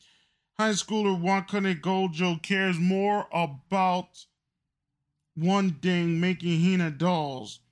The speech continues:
And no one shares his ascension. He has trouble finding friends or even holding conversation. But when the school's most popular girl, Marin Kitawada, reveals a secret of her own, he discovers a new purpose of sew-, sewing skills. Together, they will make her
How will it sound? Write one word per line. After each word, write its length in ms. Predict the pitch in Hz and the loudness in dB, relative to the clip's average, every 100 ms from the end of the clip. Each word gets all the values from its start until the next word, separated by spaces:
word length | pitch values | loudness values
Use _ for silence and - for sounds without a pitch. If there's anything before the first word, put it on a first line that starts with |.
| _ | _
And 140 | 151 160 | -6 -2
no 120 | 190 | 0
one 180 | 196 190 | 0 0
shares 360 | - 190 190 | 0 0 0
his 300 | 180 180 165 | 0 0 -2
ascension. 480 | 156 143 190 175 170 | -4 -4 -4 -4 -2
He 100 | 170 | -2
has 100 | 165 | -4
trouble 420 | - 170 160 165 - | -4 -6 -4 -6 -4
finding 340 | 160 160 160 | -2 -2 -4
friends 420 | 156 185 180 180 | -4 -2 -2 0
or 120 | 170 165 | -2 -2
even 280 | 165 156 | -4 -4
holding 280 | 151 156 151 | -4 -4 -6
conversation. 960 | 147 156 143 143 - 165 143 127 117 - _ _ _ _ _ _ 151 | -4 -6 -4 -8 -6 -6 -6 -10 -12 -14 _ _ _ _ _ _ -4
But 80 | |
when 140 | 160 185 | 0 2
the 80 | 185 | 0
school's 340 | - 208 185 | -2 -2 -2
most 280 | 190 180 - | -2 -4 -2
popular 520 | 190 180 175 180 175 | 0 0 -2 -4 -4
girl, 560 | 151 185 196 185 175 175 _ _ - | -2 0 2 2 0 -4 _ _ -4
Marin 460 | 170 196 202 190 | 0 2 2 -2
Kitawada, 680 | 170 196 185 165 175 175 170 | -2 -4 -4 -2 0 0 0
reveals 380 | 165 151 170 156 | -4 -2 -4 -4
a 80 | 147 | -6
secret 320 | 190 175 175 | -8 -4 -4
of 100 | 165 | -2
her 160 | 165 151 | -2 -2
own, 220 | 175 175 | 0 2
he 80 | 190 | 0
discovers 540 | 175 - 180 170 160 | -2 -4 -2 -2 -2
a 60 | 156 | -2
new 300 | 175 214 190 | -2 -2 -4
purpose 440 | 190 180 180 165 | -4 -4 -4 -4
of 120 | 165 | -6
sew-, 320 | - 156 170 | -6 -4 -2
sewing 540 | 165 - 196 196 185 160 | -2 -4 -4 0 0 -2
skills. 580 | - 165 151 127 117 - _ _ _ _ - | -4 -4 -4 -4 -8 -14 _ _ _ _ -4
Together, 440 | 180 175 226 226 208 | -2 2 2 2 0
they 140 | 214 | 0
will 160 | 208 202 | 0 0
make 260 | 202 190 | 0 0
her 220 | 180 180 | 0 0